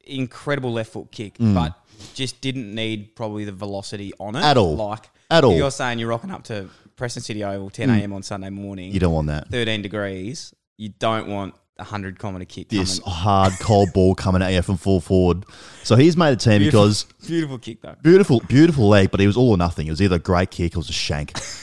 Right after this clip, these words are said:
Speaker 2: And I used to love bolts going off at him for that one year that I was there. So well done, Dill. You've made it.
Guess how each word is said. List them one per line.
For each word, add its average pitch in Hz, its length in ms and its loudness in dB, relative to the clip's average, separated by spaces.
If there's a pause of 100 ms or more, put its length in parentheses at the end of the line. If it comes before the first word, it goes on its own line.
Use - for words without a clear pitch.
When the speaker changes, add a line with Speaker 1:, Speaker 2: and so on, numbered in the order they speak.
(120)
Speaker 2:
And 92 120 2
I 120 100 6
used 123 180 2
to 98 80 0
love 85 360 2
bolts 85 240 0
going 78 180 0
off 78 160 -2
at 87 60 -2
him 78 100 -2
for 73 80 -8
that 80 160 -4
one 80 180 -4
year 80 140 -4
that 80 100 -2
I 80 60 -2
was 82 140 -6
there. 85 180 -2
So 104 140 0
well 127 100 4
done, 104 320 2 (100)
Dill. 104 280 0
You've 113 160 0
made 92 220 4
it. - 120 0